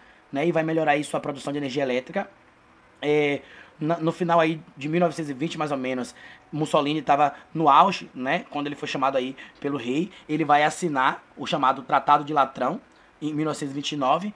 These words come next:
então ele fica, assim, é, é, às graças do povo, né, já que ele vai assinar esse Tratado de Latrão, que é o tratado onde indeniza a igreja por territórios que ela perdeu no passado, onde o ensino religioso agora vai se tornar obrigatório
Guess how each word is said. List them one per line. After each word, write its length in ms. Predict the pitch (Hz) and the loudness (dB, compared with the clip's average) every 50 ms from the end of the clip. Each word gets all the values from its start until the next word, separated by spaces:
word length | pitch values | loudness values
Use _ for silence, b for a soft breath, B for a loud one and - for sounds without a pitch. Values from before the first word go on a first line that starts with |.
| B B B | B B B
então 280 | - 156 - - 160 165 | -6 -4 -2 0 0 0
ele 120 | 165 156 | 0 -2
fica, 380 | 147 - 156 - 160 151 143 - - - | -4 -6 -4 -2 -2 -2 -2 -4 -4 -2
assim, 560 | 135 139 - - 139 139 143 139 135 127 120 B B B B B B B | 0 0 0 -2 -4 -4 -4 -4 -6 -8 -10 B B B B B B B
é, 300 | - - - 160 - 156 | -18 -10 -8 -8 -6 -6
é, 60 | 156 - | -2 0
às 200 | 165 180 - 139 | 2 2 2 2
graças 420 | 135 147 131 156 180 - 180 143 | 2 4 4 4 4 4 0 -2
do 80 | 139 143 | -2 -6
povo, 380 | - - 139 135 165 170 170 | -10 -8 -6 -4 -4 -4 -4
né, 180 | 143 143 165 180 | -2 -2 -2 0
já 160 | 147 143 139 | 2 2 2
que 80 | - 170 | 2 0
ele 80 | 156 | 0
vai 140 | 139 143 139 | 2 2 2
assinar 240 | 139 - 151 143 139 | 2 2 -2 -4 -4
esse 120 | - 147 | -4 -6
Tratado 360 | - 151 135 - - 135 143 | -6 -6 -6 -2 -2 -2 -2
de 80 | 139 151 | -2 0
Latrão, 440 | 151 139 139 - - 131 135 175 B B B B B B B | 0 0 0 0 -2 -4 -4 -4 B B B B B B B
que 80 | - 175 | 0 2
é 60 | 160 | 2
o 60 | 170 | 4
tratado 480 | 170 185 170 160 - 151 143 143 143 156 | 4 4 4 4 4 4 4 4 2 0
onde 160 | 147 135 143 | -2 -4 -4
indeniza 460 | 156 156 165 160 151 156 175 170 175 | -2 0 0 0 0 0 2 2 2
a 20 | 160 | 2
igreja 360 | 139 123 139 135 151 165 170 | 2 -2 -4 -4 -4 -4 -4
por 120 | - 151 | -6 -4
territórios 400 | - 160 156 151 - 147 143 143 | -2 -2 -2 0 0 0 -2 0
que 80 | - 147 | 0 0
ela 80 | 139 | 0
perdeu 240 | 135 139 131 135 139 | 0 -2 -4 -6 -6
no 80 | 139 131 | -2 0
passado, 480 | 147 139 - - - 123 131 147 - - - B B B B B B B B | 0 0 0 -2 -4 -4 -4 -4 -6 -10 -18 B B B B B B B B
onde 200 | 165 170 175 170 | 0 0 2 2
o 20 | 180 | 2
ensino 260 | 175 - - 196 190 | 0 0 0 2 2
religioso 380 | 180 180 175 165 156 165 160 160 | 4 4 2 2 0 0 0 0
agora 340 | 147 135 139 143 135 131 B B B B B - | 0 0 0 0 0 0 B B B B B 2
vai 140 | 143 160 | 2 2
se 120 | 165 - 170 | 2 2 2
tornar 280 | 170 160 160 156 151 | 0 2 4 4 4
obrigatório 680 | 151 147 156 165 160 156 143 - 147 135 131 127 120 104 | 4 4 2 2 0 0 2 2 2 2 4 2 0 -2